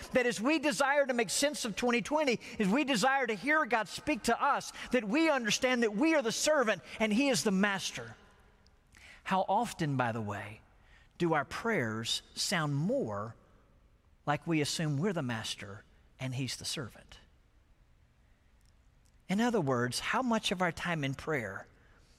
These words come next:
is spent asking God to do stuff for us instead of listening to what he wants to say to us and how he wants us to adjust to him? "Speak, Lord,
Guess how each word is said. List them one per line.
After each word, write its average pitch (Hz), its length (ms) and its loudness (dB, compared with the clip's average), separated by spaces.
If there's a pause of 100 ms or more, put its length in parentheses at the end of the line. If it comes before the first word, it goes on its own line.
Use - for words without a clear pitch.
(220)
is 147 120 -2
spent 165 360 -2
asking 190 520 -2
God 151 320 0
to 151 100 -2
do 139 180 -4
stuff 131 320 -6
for 208 380 -4
us - 580 -8 (840)
instead 156 340 -2
of 135 140 -2
listening 107 760 -4 (240)
to 147 80 -6
what 139 180 -2
he 139 80 -2
wants 127 280 -4
to - 120 -8
say 127 480 -2 (400)
to 214 400 -4
us - 680 -4 (840)
and 151 140 -2
how 143 160 0
he 139 160 0
wants 139 380 -2
us 143 520 -2
to 127 200 -4
adjust 117 600 -6 (600)
to 113 100 -6
him? - 400 -8 (1600)
"Speak, - 440 -4
Lord, 107 400 -10